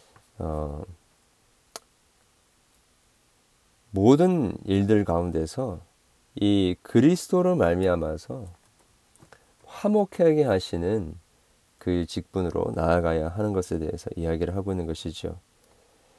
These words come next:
육신을 따라 알면요, 아, 분쟁이 있고 또, 아, 갈등이 있고 난임이 있습니다. 그러나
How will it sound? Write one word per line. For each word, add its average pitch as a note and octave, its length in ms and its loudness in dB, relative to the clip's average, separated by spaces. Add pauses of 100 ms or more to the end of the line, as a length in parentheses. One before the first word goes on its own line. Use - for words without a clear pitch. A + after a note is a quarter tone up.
(240)
육신을 F3+ 500 6
따라 F2+ 500 4 (160)
알면요, F#2 720 -2 (800)
아, D#2 320 -4
분쟁이 B2 540 4
있고 G2+ 400 -6 (520)
또, E2 500 0 (680)
아, D#2 340 -12
갈등이 B2 500 -2
있고 G#2 360 -2
난임이 F#2+ 440 2
있습니다. E2+ 520 -6 (1400)
그러나 A#2 480 4